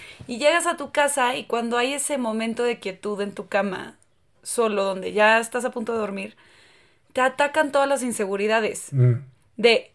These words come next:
Speaker 1: qué dije bien, qué dije de más, qué dije de menos, qué, bueno, ese es mi caso personal porque, pues, puedo hablar nomás por mí.
Speaker 2: Sí.
Speaker 1: Pero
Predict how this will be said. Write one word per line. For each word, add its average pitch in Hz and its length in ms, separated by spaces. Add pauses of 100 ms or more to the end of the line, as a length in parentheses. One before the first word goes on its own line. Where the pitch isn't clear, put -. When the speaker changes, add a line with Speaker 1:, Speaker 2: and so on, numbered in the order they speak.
Speaker 1:
qué 277 220
dije 294 320
bien, 240 320
qué 262 100
dije 262 280
de 233 100
más, 190 260
qué 196 140
dije 196 240
de 196 120
menos, 208 360
qué, 220 180
bueno, 208 200
ese 196 120
es 214 60
mi 233 160
caso 214 240
personal 214 340
porque, 196 240
pues, 175 160
puedo 190 180
hablar 190 200
nomás 190 240
por 190 160
mí. 190 260
Speaker 2:
Sí. 131 140 (500)
Speaker 1:
Pero - 320